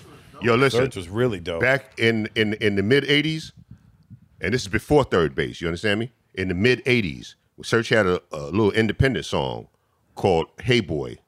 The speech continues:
Speaker 1: Serch used to come in Latin quarters with his, um, his flat top, hip-hop clothes on.
Speaker 2: He had the hairspray flat
Speaker 1: And
Speaker 2: top.
Speaker 1: walk in and get on the middle of the floor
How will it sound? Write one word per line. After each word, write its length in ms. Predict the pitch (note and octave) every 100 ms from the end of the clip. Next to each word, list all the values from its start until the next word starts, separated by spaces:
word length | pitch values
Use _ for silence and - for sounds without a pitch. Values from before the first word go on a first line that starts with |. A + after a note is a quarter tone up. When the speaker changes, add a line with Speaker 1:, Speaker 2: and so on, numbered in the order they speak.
| _ _ _ _ _ _
Speaker 1:
Serch 300 | - B2+ B2
used 100 | A2+
to 60 | -
come 200 | - A2
in 140 | E2+
Latin 300 | G#2 G#2 F2
quarters 520 | D#2+ C3 E2 A1+ - - _ _ _ _ _
with 260 | D2+ A#2 A#2+ _ _ _ _
his, 240 | G2+ G#2+ G2
um, 220 | G#2+ G2
his 180 | G#2+ F#2+
flat 320 | - D3+ C3+
top, 340 | - E2 A#1 _ _ _ _ _ _ _ _ _ _ _ - -
hip-hop 420 | - A#2 - B2 -
clothes 320 | C#3 C3+ G2+
on. 300 | E2+ B1 A1 -
Speaker 2:
He 60 |
had 100 | F#2+
the 60 | D#2+
hairspray 500 | A#2 A2+ - F2+ D2+
flat 160 | - F#2
Speaker 1:
And 120 | F#2+
Speaker 2:
top. 80 | G2
Speaker 1:
walk 280 | D3 C#3 C3+
in 360 | A2+ G2+ - - - _ - _ -
and 320 | G#2+ G#2 F2+
get 140 | G2 C#3
on 120 | C3+
the 60 | G#2
middle 300 | A#2 C#3+ C#3
of 80 |
the 60 | B2+
floor 500 | - C3+ G2+ C#2 A#1